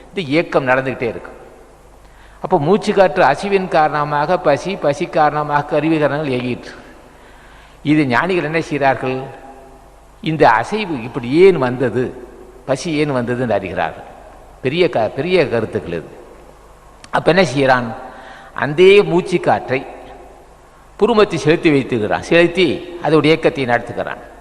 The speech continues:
இயக்கம் நடத்தும் போது தேகத்தில் இருக்கிற தேக குற்றம் நீங்குது. தேக குற்றம் நீங்கினால் பசி அற்று போகுது. பசி அற்று போனால் அங்கே காம விகாரம் இருக்காது. காம விகாரம் அற்று போனால் நரதரி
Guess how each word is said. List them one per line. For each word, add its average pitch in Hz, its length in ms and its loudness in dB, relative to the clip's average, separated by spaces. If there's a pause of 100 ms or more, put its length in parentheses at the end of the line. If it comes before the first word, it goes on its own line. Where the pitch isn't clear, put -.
(400)
இயக்கம் 180 300 2
நடத்தும் 151 360 0
போது 123 260 0 (680)
தேகத்தில் 202 400 4
இருக்கிற 143 240 2 (380)
தேக 185 280 2
குற்றம் 151 340 0
நீங்குது. 101 360 -4 (840)
தேக 220 320 6
குற்றம் 156 300 -2
நீங்கினால் 110 420 -2 (600)
பசி 147 300 2
அற்று 120 160 -6 (100)
போகுது. 85 280 -14 (800)
பசி 180 300 2
அற்று 202 260 -2
போனால் 123 320 0 (760)
அங்கே 143 180 -2 (120)
காம 139 160 4 (140)
விகாரம் 120 420 -2
இருக்காது. 95 360 -4 (880)
காம 208 160 4 (100)
விகாரம் 175 280 2
அற்று 180 160 -2 (100)
போனால் 123 280 0 (560)
நரதரி 151 340 0